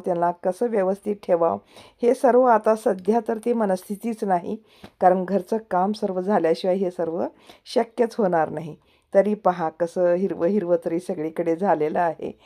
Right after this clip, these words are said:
तेवढंच मस्त वाटतं, छान वाटतं, आनंद वाटतं, म्हणजे पाहिलं की सगळं फुलं वगैरे थोडे थोडे लागत आहेत तसेच आणि एकदम छान त्याची व्यवस्था झाल्यानंतर तर खूप छान दिसणार.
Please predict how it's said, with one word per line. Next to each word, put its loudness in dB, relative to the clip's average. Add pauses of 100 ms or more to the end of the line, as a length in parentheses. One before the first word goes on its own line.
(280)
तेवढंच 2
मस्त -6
वाटतं, 2 (100)
छान -6
वाटतं, -4 (380)
आनंद 0
वाटतं, 2
म्हणजे -4
पाहिलं -2 (100)
की -10
सगळं -2 (100)
फुलं 0
वगैरे -4 (420)
थोडे 2
थोडे 0
लागत 4
आहेत 0
तसेच -4
आणि -4
एकदम -4 (100)
छान 0
त्याची -4 (400)
व्यवस्था 4
झाल्यानंतर 0
तर -6
खूप -10 (100)
छान -4
दिसणार. -8